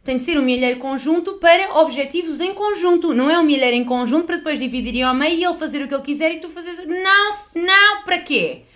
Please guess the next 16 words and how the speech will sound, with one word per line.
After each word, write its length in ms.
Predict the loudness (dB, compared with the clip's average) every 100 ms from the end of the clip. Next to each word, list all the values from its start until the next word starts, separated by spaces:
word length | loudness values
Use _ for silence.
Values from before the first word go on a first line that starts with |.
| -10 0
Para 140 | 2
que 80 | 4
é 60 |
o 80 | 2
milheiro 280 | 2 4 4
em 100 | 4
conjunto 440 | 0 -2 -2 -2
se 80 | -2
cada 180 | -2 0
um 100 | 0
vai 200 | 0 0
usar 180 | 0 -2
o 40 |
seu 160 | -2 -4
próprio 340 | -2 -2 -4
dinheiro? 420 | -4 -4 -4 -8